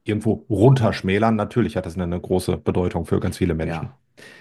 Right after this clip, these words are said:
Speaker 2: Aber es ist für mich halt am schwierigsten greifbar, ne? Es
Speaker 1: Ja.
Speaker 2: ist, glaub ich, wichtig, dass wir es erwähnt haben, also dass man auch diese, diese eigene Sinnhaftigkeit bei der Arbeit natürlich umdeuten kann und man überlegen kann, was treibt mich denn da wirklich an, was bewirke ich, finde ich aber am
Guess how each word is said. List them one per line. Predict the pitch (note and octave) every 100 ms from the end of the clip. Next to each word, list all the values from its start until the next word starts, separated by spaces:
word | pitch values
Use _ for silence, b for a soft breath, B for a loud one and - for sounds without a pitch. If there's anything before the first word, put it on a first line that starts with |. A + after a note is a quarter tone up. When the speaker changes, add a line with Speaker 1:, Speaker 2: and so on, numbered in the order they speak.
| -
Speaker 2:
Aber | F2
es | F#2
ist | G2+ -
für |
mich | F#2+ F#2+
halt | G2+ E2+
am | E2+
schwierigsten | - F#2 E2 - E2
greifbar, | - D#2 - D2+ C#2
ne? | D#2+ B2 F#2
Es | E2
Speaker 1:
Ja. | F#2+ F#2+
Speaker 2:
ist, | F2
glaub | F2+
ich, | E2
wichtig, | G2+ G#2+ G#2+
dass | G#2 -
wir |
es | F#2
erwähnt | - F2 G#2 C#3
haben, | C3+ B2+ C3 C3+ B B _
also | F#2 F2+
dass | F#2+ A2
man | F#2
auch | F#2+
diese, | G2 F#2+ F2 F2
diese | F2+ F#2 F2+
eigene | F2+ F#2 E2+
Sinnhaftigkeit | F#2 G#2 G#2 - G2+ G2 F#2
bei | F2+
der | F2+
Arbeit | G2+ F#2
natürlich | F2 F#2+ -
umdeuten | A2 A2 A#2 B2 C3
kann | - A#2+ C#3 D#3+ - _ _ _ _ -
und | F2+
man | F2+
überlegen | F2+ G2 G2
kann, | F#2+ F2+
was | F2+ -
treibt | F2+ -
mich | G#2
denn | G2 F#2
da | F2
wirklich | F#2 E2+
an, | F#2+ G2
was | F#2+ -
bewirke | F2 F#2+ A#2+ B2
ich, | A#2 B2 - _ B - _
finde | G2 G2
ich | -
aber | F2+ E2+
am | F2 E2